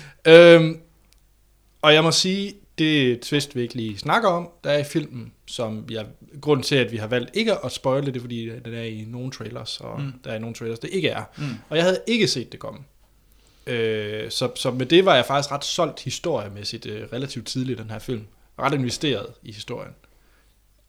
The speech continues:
Speaker 1: Og mit øje blev måske lidt vådt, samtidig med, at, øh, Anne-Sophie Stortudet. Men, <laughs> men, men jeg giver dig egentlig ret, ret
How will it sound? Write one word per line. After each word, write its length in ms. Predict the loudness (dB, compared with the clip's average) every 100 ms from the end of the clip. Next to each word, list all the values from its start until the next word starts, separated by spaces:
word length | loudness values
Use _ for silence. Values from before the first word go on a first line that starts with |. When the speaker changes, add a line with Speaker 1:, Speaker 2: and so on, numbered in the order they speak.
| _
Speaker 1:
Og 440 | -8 -4 -2 -2 -4
mit 120 | -6
øje 220 | 0 0
blev 160 | 0 -6
måske 220 | -8 -6
lidt 220 | -6 -2
vådt, 160 | -2 -2
samtidig 640 | -10 -8 -8 -8 -12 -10
med, 160 | -10 -10
at, 300 | -14 -14 -12
øh, 300 | -12 -12 -16 -20 _ -18
Anne-Sophie 400 | -16 -14 -12 -12
Stortudet. 580 | -10 -12 -10 -10 -12 -16 -16
Men, 280 | -10 -6 -4 -4 -8 -16 -14 -6 -4 -2 -4
<laughs> 800 | 0 -2 0 -8 -8 -12 -6 2
men, 160 | 2 4
men 160 | 2 4
jeg 120 | 6
giver 140 | 6
dig 60 | 6
egentlig 280 | 6 4 2
ret, 220 | 0 0
ret 180 | -2